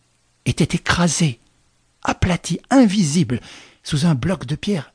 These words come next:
énorme, posé là, on ne pouvait savoir par quelle force prodigieuse. Quant à l'homme à la peau de bique, on ne le trouva point. On ne le trouva point sur le lieu de l'accident.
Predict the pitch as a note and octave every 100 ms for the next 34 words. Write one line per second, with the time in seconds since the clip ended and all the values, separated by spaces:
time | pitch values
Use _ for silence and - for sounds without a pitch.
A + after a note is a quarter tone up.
0 | - F#3 F3+ C3+ A#2 G#2+ - _ _ _
1 | _ - D3 C3 C#3 D3+ C3+ F#2 - _
2 | - C3 C3 A#2+ D3+ D3 - B2+ D#3+ B2
3 | - - - B2 - E3+ C3 - F3+ B2
4 | - - D3+ B2+ A#2 A#2 G2 F#2+ - -
5 | _ _ _ _ _ _ _ _ _ _
6 | _ _ _ D#3 D3+ - C#3+ E3 D3+ A#2
7 | G2+ - A#2 A2+ - C3 A#2 G#2 C3 -
8 | - - _ _ _ _ _ _ _ _
9 | _ _ _ D3+ D#3+ F3 F#3 G3+ E3+ -
10 | G2+ - _ _ _ _ _ _ _ _
11 | _ _ _ _ _ _ - - D3 D#3
12 | E3 E3 - D#3+ D3+ - G#3 A3 - F#3
13 | E3+ D#3+ D#3 E3 D3+ D3 C3+ - C#3 B2
14 | G2+